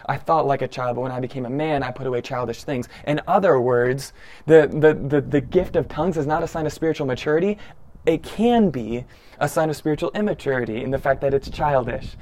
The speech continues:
And here was an incredible quote that I thought was hilarious.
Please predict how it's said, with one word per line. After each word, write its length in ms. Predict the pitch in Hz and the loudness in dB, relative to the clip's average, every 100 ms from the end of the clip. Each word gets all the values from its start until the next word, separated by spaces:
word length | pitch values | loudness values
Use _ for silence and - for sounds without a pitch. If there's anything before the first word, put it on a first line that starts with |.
| - - | -8 0
And 140 | 147 | 6
here 120 | 170 | 8
was 140 | 180 160 | 8 6
an 120 | 143 | 4
incredible 720 | 156 151 - 165 160 156 156 | 4 2 2 6 8 8 6
quote 340 | 147 156 147 135 | 4 4 4 4
that 120 | 139 | 2
I 60 | 139 | 2
thought 160 | 131 | 0
was 100 | 143 | 0
hilarious. 560 | - 147 139 131 135 | 2 2 2 2 0